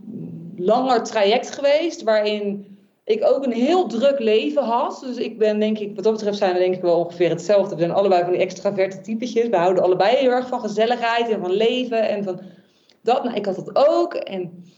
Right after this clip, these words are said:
ik werkte fulltime en ik deed nog een avondstudie. En mijn weekenden bestonden uit feestjes en wijntjes en gezelligheid. En alles lag buiten mezelf.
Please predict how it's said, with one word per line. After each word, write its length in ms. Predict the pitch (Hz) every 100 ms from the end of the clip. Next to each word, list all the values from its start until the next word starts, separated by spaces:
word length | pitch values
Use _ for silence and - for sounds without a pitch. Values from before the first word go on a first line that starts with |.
| _ _ _ -
ik 160 | 202
werkte 800 | 160 202 294 339 - 320 294 294 294
fulltime 720 | 302 330 320 294 294 294 302
en 20 |
ik 120 | 262 196
deed 140 | 170
nog 120 | 170
een 120 | 185
avondstudie. 1080 | - 302 294 302 - 294 277 277 277 277 269
En 80 | 214
mijn 140 | 180
weekenden 600 | 185 233 214 185 175 175
bestonden 420 | 175 - 214 180
uit 360 | 139 147 147 -
feestjes 920 | - 262 320 - 269 269 269 262 269
en 220 | 269 165 160
wijntjes 1000 | 208 277 294 294 262 240 240 233 233
en 180 | 226 165
gezelligheid. 1080 | - 139 226 269 240 226 220 220 214 220 214
En 120 | 180 - -
alles 460 | - 320 320 294 262
lag 120 | 233
buiten 320 | - 190 180 180
mezelf. 680 | 165 185 233 311 349 -